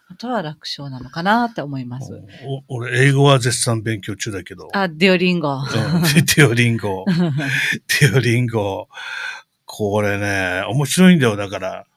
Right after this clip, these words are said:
Speaker 1: うん。
Speaker 2: せかすところが。
Speaker 1: はいはいはいはい。
Speaker 2: 連続、連続百九十三日目。
Speaker 1: おー、すごいすごい。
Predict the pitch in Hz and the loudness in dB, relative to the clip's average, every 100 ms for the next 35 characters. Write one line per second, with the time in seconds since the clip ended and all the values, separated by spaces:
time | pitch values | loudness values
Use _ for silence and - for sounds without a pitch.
0 | _ 233 240 220 202 - 131 151 120 104 | _ -2 0 2 2 2 0 -2 -8 -8
1 | 95 95 - _ - 240 233 208 196 196 | -12 -14 -18 _ 2 2 4 0 -2 0
2 | 170 160 175 160 160 147 180 175 165 165 | 6 8 8 6 2 4 6 6 4 2
3 | 143 151 156 139 165 143 110 98 107 104 | 2 2 0 2 2 4 0 -4 -4 -6
4 | 95 98 92 85 - 247 262 254 247 247 | -8 -8 -10 -10 -4 0 2 2 2 2
5 | 247 226 226 220 226 226 220 214 214 208 | 2 0 -2 -2 -2 0 2 4 4 6
6 | 208 196 165 123 | 6 4 2 -2